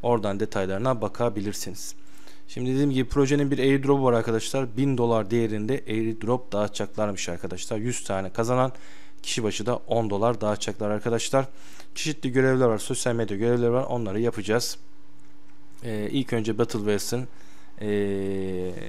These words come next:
şeyine girelim bir sistemine. Ondan önce isim, soy isim ve cüzdan numara, cüzdan I D'si soruyor. Biz biliyorsunuz, e, bep yirmi olarak MetaMask kullanıyoruz. Sizin MetaMask cüzdanınız yoksa şöyle bir sev diyelim.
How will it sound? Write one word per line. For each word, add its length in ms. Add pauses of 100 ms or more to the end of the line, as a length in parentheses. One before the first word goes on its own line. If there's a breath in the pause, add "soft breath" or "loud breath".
(420)
şeyine 480
girelim 440
bir 280 (720 soft breath)
sistemine. 560
Ondan 340
önce 300
isim, 280
soy 240
isim 360
ve 320
cüzdan 400
numara, 220 (100)
cüzdan 460
I 40
D'si 200
soruyor. 400 (640 loud breath)
Biz 160
biliyorsunuz, 920
e, 300
bep 260
yirmi 200
olarak 300
MetaMask 500
kullanıyoruz. 600 (420 loud breath)
Sizin 240
MetaMask 400
cüzdanınız 480
yoksa 380
şöyle 340
bir 360
sev 340
diyelim. 340